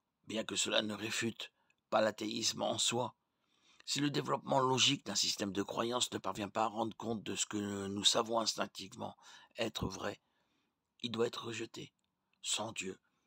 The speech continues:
il n'y aurait pas de base objective à la moralité, pas de vie, aucune raison de la vivre.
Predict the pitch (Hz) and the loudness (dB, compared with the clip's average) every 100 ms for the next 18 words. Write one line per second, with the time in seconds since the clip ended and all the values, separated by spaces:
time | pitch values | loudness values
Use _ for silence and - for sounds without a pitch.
0 | _ _ _ _ _ _ _ _ _ _ | _ _ _ _ _ _ _ _ _ _
1 | - 139 120 107 90 90 90 98 101 95 | -8 -6 -4 -4 -6 -8 -8 -4 -2 -2
2 | 90 90 - 101 98 92 - - - - | -2 -4 -4 -6 -6 -6 -6 -6 -6 -8
3 | - - 98 - 110 107 113 98 87 90 | -10 -10 -8 0 0 0 -2 -6 -4 -4
4 | 90 104 104 104 104 101 104 - 85 - | -4 -6 -4 -4 -4 -8 -8 -10 -12 -16